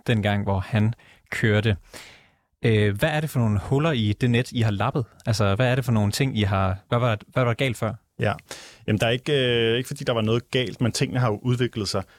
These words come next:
Speaker 2: Øh, man kan sige, øh, vada blev etableret i kølvandet på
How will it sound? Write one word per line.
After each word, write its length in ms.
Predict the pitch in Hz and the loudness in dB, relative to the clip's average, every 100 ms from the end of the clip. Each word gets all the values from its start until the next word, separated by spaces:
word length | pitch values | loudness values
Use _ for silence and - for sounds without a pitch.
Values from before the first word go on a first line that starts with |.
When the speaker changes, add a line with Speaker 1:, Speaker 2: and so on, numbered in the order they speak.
| _ 113 | _ -4
Speaker 2:
Øh, 140 | 101 | -2
man 160 | 101 104 | 0 -2
kan 60 | |
sige, 200 | 110 107 | -2 -2
øh, 400 | 98 104 101 95 | -2 0 0 0
vada 280 | 107 110 135 | 0 2 0
blev 160 | 123 113 | -2 -4
etableret 500 | - - 120 123 113 | -4 -2 0 0 -2
i 40 | |
kølvandet 640 | - 110 117 113 - 107 | -2 0 0 -2 -2 -6
på 260 | - 110 | -4 -4